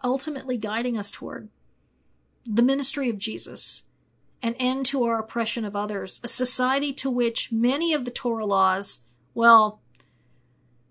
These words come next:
you know, we're just all grateful that is no longer our context. But they did represent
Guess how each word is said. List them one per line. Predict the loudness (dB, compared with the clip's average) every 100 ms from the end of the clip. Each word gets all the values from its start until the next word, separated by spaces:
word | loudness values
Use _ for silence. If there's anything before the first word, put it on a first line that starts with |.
| _
you | 2
know, | 4 4 2
we're | 0 2
just | 4 6 8
all | 8
grateful | 8 4 4 4 4
that | 6 2 0 -4 -4
is | 2
no | 6 6
longer | 4 2 2 2 0
our | -2
context. | 0 -2 0 -4 -4 -2 -4 -4 -10 _ _ _ -20 -20 -8
But | 2
they | 2
did | 4 4 4 2 -2 -2
represent | 0 0 2 0 0 -2 -4 -8